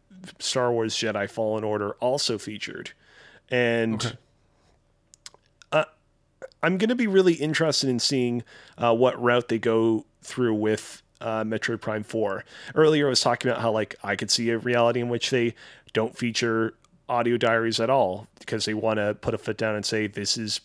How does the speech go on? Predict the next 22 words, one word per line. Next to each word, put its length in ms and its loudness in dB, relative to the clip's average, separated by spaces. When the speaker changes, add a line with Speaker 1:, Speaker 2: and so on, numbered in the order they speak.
Speaker 1:
Metroid 320 -6
Prime," 360 -2
or 160 6
I 80 6
could 160 -4
see 120 -2
them 160 0
totally 440 2
feature 300 -2
audio 240 0
diaries 420 -2
'cause 180 -6
they 80 -6
wanna 340 -2
get 220 -6
with 100 -10
the 80 -6
times. 540 -2
Like, 260 2
I 140 2
could 180 0
see 580 2